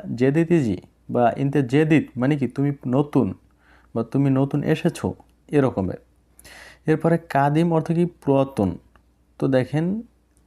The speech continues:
জেদিদের বাংলা নতুন এটা তো জানতে পারলেন। আবার যদি পুরাতন এর আরবি কি কাদিম বা গেদিম, বিশেষ করে গেদিম শব্দটি ব্যবহার করবেন, এটা ওরা বেশি বুঝে বা বেশি জানে। যাই হোক যে "ইনতা গেদিম"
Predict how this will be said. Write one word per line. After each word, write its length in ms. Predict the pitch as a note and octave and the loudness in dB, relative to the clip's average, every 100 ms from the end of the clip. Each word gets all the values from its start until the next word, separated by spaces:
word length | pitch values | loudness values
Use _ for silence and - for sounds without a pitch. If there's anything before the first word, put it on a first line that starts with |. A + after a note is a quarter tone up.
| B2 | -4
জেদিদের 440 | B2 D#3 F3 F3+ F3+ | 0 2 2 2 0
বাংলা 320 | E3+ F3 F#3 | 2 2 4
নতুন 480 | D#3+ C#3 C3+ B2 D3+ - | 4 2 2 0 -2 -4
এটা 180 | B2 D3 | -6 -4
তো 120 | D3 D3+ | -2 0
জানতে 280 | C3+ A2 | 0 0
পারলেন। 340 | A2 G2+ F#2 F2+ | 0 0 -2 -2
আবার 240 | - A#2+ C3 | -6 -2 0
যদি 220 | C3+ C#3 | 0 -2
পুরাতন 540 | D3 - A#2+ B2 C3 C#3 | -2 -2 0 0 -2 -4
এর 160 | C3 C3+ | 0 2
আরবি 280 | C#3 C#3+ | 2 0
কি 140 | D3 F#3+ B3 _ - - _ _ | -2 -4 -6 _ -20 -20 _ _
কাদিম 540 | C#3+ C3+ C3+ E3 F3 | 0 2 2 0 0
বা 100 | C#3 | 0
গেদিম, 500 | B2+ A2+ B2+ G#2+ G2 - - _ _ _ | 0 2 0 2 0 -2 -10 _ _ _
বিশেষ 400 | - C3+ D3 F3 - | -8 -4 -2 -2 -4
করে 180 | F3+ E3+ | -2 -2
গেদিম 340 | A#2 C3 C3 C#3 | 0 0 2 0
শব্দটি 400 | C3+ A#2+ C3+ - | -2 -2 -2 -2
ব্যবহার 320 | A#2 A2 A#2 | 0 0 -2
করবেন, 320 | A#2+ B2 D3+ F3+ | -2 -2 -4 -6
এটা 300 | - - D3 F#3 A#3+ _ - - _ | -10 -8 -6 -6 -8 _ -20 -20 _
ওরা 220 | C#3+ C3 | -4 -2
বেশি 360 | C3 A#2 D3 B2+ | 0 0 0 0
বুঝে 340 | A2 G#2+ F2+ - | 0 0 -2 -4
বা 80 | G#2+ | -4
বেশি 300 | A2 C3+ C#3 | -2 -2 0
জানে। 340 | A2 A2 G2 G#2 C#3+ | -2 0 0 -2 -4
যাই 140 | A2 G#2 | -4 -4
হোক 180 | B2+ - | -6 -8
যে 220 | A2 G#2 G#2 - _ _ - - _ - | -4 -4 -4 -8 _ _ -20 -20 _ -6
"ইনতা 260 | E3 E3+ E3+ - C3+ A#2 | 0 2 2 2 -2 2
গেদিম" 360 | D3+ D#3+ F#3 | 2 4 2